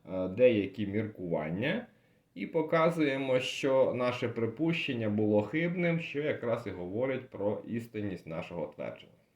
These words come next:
Давайте це зробимо. За умовою нас вказано, що в дріб двадцять один ен плюс чотири поділити на чотирнадцять ен плюс три є нескоротним.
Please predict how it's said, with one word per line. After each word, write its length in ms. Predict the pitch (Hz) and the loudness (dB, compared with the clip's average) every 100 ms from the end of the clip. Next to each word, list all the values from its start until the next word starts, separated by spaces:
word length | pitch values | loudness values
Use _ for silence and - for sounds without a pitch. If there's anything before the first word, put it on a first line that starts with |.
| _ _ _ _ | _ _ _ _
Давайте 400 | 98 90 101 101 | -8 -2 -2 -2
це 200 | - 82 | -6 -4
зробимо. 440 | 80 73 67 53 - _ _ _ _ _ _ _ _ _ _ _ _ | -2 -4 -6 -14 -18 _ _ _ _ _ _ _ _ _ _ _ _
За 260 | 131 190 190 | -2 2 4
умовою 480 | 151 196 220 185 | 4 4 6 4
нас 300 | 156 147 143 | 4 4 2
вказано, 500 | - 165 165 165 139 | 0 2 4 4 2
що 360 | 127 - 143 123 | 0 0 4 4
в 280 | - - 90 | 4 -6 -8
дріб 420 | 101 113 113 90 | -2 0 2 0
двадцять 400 | 95 113 113 107 | 2 2 2 -4
один 280 | 101 101 98 | -2 0 0
ен 180 | 95 87 | 0 -2
плюс 220 | 87 87 | -4 -2
чотири 440 | - 101 110 87 | -2 0 0 0
поділити 500 | 82 90 98 101 - | -4 -4 0 0 0
на 120 | 90 | -4
чотирнадцять 600 | 87 - 101 110 87 85 95 | -4 -6 -4 -2 -4 -4 -2
ен 180 | 95 | -2
плюс 220 | 85 104 - | -4 -8 -4
три 240 | 208 214 | 0 0
є 220 | 113 143 | 0 -2
нескоротним. 680 | 131 104 - 107 85 - - | -2 -4 -6 -4 -4 -6 -16